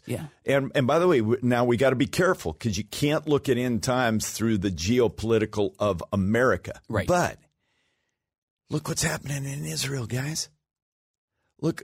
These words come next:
Speaker 2: I mean, look at, look at what's happening with the Hamas and the Palestinian conflict, on, uh, West Bank, Gaza Strip, you name it. That thing is not calming down. It's heating up.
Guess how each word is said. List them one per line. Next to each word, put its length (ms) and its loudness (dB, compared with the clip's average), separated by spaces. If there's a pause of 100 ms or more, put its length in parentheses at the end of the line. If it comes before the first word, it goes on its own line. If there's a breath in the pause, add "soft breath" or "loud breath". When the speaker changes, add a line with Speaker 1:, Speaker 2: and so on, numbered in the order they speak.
Speaker 2:
I 140 0
mean, 260 -2
look 320 -2
at, 120 -4 (100)
look 240 -4
at 60 -2
what's 200 -2
happening 600 -2 (320 soft breath)
with 320 -2
the 300 2
Hamas 600 0
and 160 0
the 60 -2
Palestinian 720 0
conflict, 800 -2 (260)
on, 440 0
uh, 180 0 (180)
West 360 0
Bank, 320 0
Gaza 340 0
Strip, 400 0
you 140 0
name 240 2
it. 140 -4 (520 soft breath)
That 380 0
thing 200 2
is 160 0
not 240 -2
calming 380 0
down. 340 -2
It's 200 0
heating 360 -2
up. 260 -6